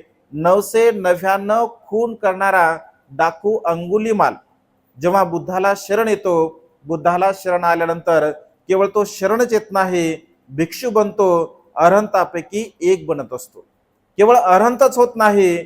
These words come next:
भगवंत असे म्हणतात की, "भिक्षूंनो, माझ्या संपूर्ण भिक्खू संघामध्ये मैत्रीमध्ये जर कोणी अग्र असेल, तर ते म्हणजे अंगुलिमाल आहे."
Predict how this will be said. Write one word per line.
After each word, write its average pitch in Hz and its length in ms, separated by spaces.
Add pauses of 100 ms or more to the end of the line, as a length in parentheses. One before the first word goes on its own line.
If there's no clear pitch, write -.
(320)
भगवंत 180 460
असे 190 300
म्हणतात 180 280 (100)
की, 175 60
"भिक्षूंनो, 165 640 (520)
माझ्या 170 340
संपूर्ण 214 720
भिक्खू 202 320
संघामध्ये 214 640 (680)
मैत्रीमध्ये 240 760
जर 240 140
कोणी 226 240
अग्र 233 380
असेल, 190 500 (320)
तर 180 100
ते 180 180
म्हणजे 175 460 (260)
अंगुलिमाल 156 600
आहे." 113 160